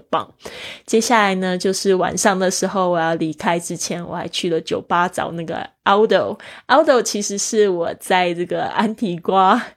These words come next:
认识的，他是那个厨艺学校的负责人，然后我跟他后来变成很好的朋友，因为我们就会聊一些心底话啊，然后他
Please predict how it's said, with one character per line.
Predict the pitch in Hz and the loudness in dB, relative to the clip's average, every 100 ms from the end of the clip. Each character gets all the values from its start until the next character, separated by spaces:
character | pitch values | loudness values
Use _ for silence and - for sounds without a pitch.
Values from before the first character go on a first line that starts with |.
| - 370 311 - | -12 -10 -8 -2
认 | 202 180 208 | 0 0 0
识 | - - 196 | -2 -2 -4
的， | 180 185 76 - - | -2 -2 -2 -4 -6
他 | - 247 247 | -4 0 0
是 | 262 254 | 0 -2
那 | 240 | 0
个 | 208 | 0
厨 | 196 - | 0 -2
艺 | 185 208 | -2 -2
学 | 196 - - - 165 | -2 -8 -12 -6 -4
校 | - 190 | 0 0
的 | 165 160 | 2 0
负 | - 214 175 | 0 -2 -2
责 | - 147 - | -2 -2 0
人， | 165 - - - _ | 0 -2 -4 -20 _
然 | - 196 | -4 2
后 | 254 | 4
我 | - | 4
跟 | 226 | 4
他 | 254 | 2
后 | 240 226 | 4 4
来 | 190 | 4
变 | 190 202 | 2 2
成 | 202 185 | 0 0
很 | 180 | -4
好 | 220 151 | -2 -2
的 | |
朋 | 151 214 147 | -2 -4 -4
友， | 156 156 | -4 -4
因 | 165 | -4
为 | 180 | -4
我 | 175 | -4
们 | 160 170 | -6 -6
就 | 180 | -6
会 | 196 175 | -2 -2
聊 | 160 165 | -2 -6
一 | 185 | -4
些 | 175 | -4
心 | 175 214 208 | -2 -4 -2
底 | 190 | -4
话 | 190 208 | 0 2
啊， | 190 180 175 175 | 2 2 -2 -4
然 | 170 190 | -4 -2
后 | 190 | -4
他 | - 175 | -2 -4